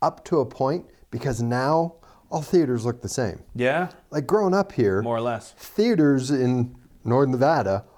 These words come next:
Speaker 1: all looked different. Every single theater
Speaker 2: Absolutely.
Speaker 1: had a different feel, whether it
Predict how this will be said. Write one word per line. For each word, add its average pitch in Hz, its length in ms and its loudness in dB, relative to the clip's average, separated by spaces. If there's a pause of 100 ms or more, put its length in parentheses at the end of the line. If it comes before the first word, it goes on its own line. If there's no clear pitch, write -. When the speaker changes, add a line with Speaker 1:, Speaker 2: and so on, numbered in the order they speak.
(180)
Speaker 1:
all 151 240 2
looked - 220 0
different. 151 340 -4 (100)
Every 175 320 0
single 151 300 0
theater 160 420 2
Speaker 2:
Absolutely. 120 460 -4
Speaker 1:
had 175 140 0
a 170 80 2
different 127 420 -2
feel, 131 240 2
whether 117 240 2
it 113 40 4